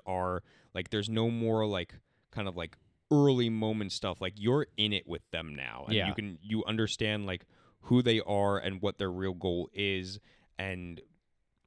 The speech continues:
Speaker 1: yeah, like, it, it becomes a, an episode or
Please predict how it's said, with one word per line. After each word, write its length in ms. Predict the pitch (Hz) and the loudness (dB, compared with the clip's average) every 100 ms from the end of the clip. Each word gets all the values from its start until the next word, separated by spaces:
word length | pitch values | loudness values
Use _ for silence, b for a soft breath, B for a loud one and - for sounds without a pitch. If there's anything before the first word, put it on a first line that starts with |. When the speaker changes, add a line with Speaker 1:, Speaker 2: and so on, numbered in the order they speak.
| 120 | -2
Speaker 1:
yeah, 220 | 117 104 | 2 2
like, 220 | 90 90 - | 2 -4 -4
it, 140 | 104 - | -6 -4
it 140 | 107 | -4
becomes 720 | 110 107 - - 120 135 123 120 | -4 -4 -6 -2 -2 -2 -4 -4
a, 380 | 110 110 104 98 - | 0 0 -2 -4 -6
an 160 | 104 107 - | -8 -8 -10
episode 480 | 98 101 - 104 - | -8 -2 -2 -2 -2
or 260 | 110 104 | 0 0